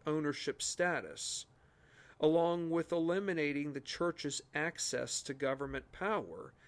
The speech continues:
So the National Assembly, folks, has taken a huge step in, in doing their version of separating church and state.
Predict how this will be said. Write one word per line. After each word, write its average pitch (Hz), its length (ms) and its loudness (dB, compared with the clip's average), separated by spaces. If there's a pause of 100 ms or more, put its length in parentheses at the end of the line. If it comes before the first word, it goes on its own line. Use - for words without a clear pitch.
(420)
So 202 160 6
the 185 100 4
National 202 480 2
Assembly, 180 480 4
folks, 156 320 4
has 151 160 0
taken 190 340 0
a 160 200 4
huge 220 840 0
step - 680 2 (1800)
in, 165 480 4 (540)
in 156 180 -4
doing 170 280 6
their 226 200 10
version 170 540 2
of 147 280 0 (280)
separating 160 760 0
church 160 400 0
and 120 120 -8
state. - 640 -2